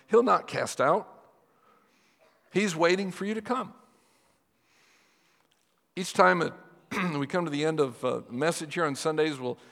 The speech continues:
we'll take a moment and just ask you to reflect on it. Just think about this. Now what will you be doing? 'Cause Jesus has given us something to do, hasn't he?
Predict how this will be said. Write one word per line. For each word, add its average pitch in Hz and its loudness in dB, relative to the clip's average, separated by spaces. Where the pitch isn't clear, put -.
we'll 117 -8
take 202 2
a 165 -6
moment 170 4
and 139 -6
just 135 -6
ask 160 0
you 165 -2
to 147 -2
reflect 147 -4
on 113 -4
it. - -20
Just - -12
think 214 0
about 127 -4
this. - -18
Now 185 4
what 185 2
will 165 -6
you 160 -6
be 147 -6
doing? 131 -4
'Cause 143 -10
Jesus 170 -2
has 165 -6
given 139 0
us 135 -6
something 117 -8
to - -12
do, - -14
hasn't - -16
he? - -20